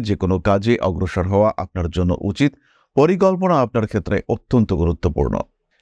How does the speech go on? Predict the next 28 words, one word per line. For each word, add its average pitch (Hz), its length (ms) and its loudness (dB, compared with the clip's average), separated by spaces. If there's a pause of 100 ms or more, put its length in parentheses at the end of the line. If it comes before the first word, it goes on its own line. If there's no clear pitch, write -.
(140)
এরপরে 185 380 2
আমরা 190 200 0
চলে 143 260 2
আসব 143 320 -2
প্রতিকার 113 460 -2 (100)
সংক্রান্ত 98 400 -2 (140)
আলোচনা 92 340 -2
প্রসঙ্গে। 127 520 0 (400)
এই 190 140 4 (140)
যোগ 202 140 4 (100)
মিথুনের 113 400 0
জন্য 147 180 2 (160)
পজিটিভ, 85 400 -2 (120)
তাই 113 140 4 (140)
বিরাট 131 280 2
কোনো 123 200 0
প্রতিকারের 101 520 -2
কোনো 92 220 -4
প্রয়োজনীয়তা 90 640 0
থাকছে 90 420 -4
না। 131 100 2 (380)
কিন্তু 135 180 2 (100)
তথাপি 135 520 0 (120)
এই 123 180 2
সময় 123 380 2
যদি 104 280 -2
আপনি 98 220 -2
ডেভেলপ 92 360 0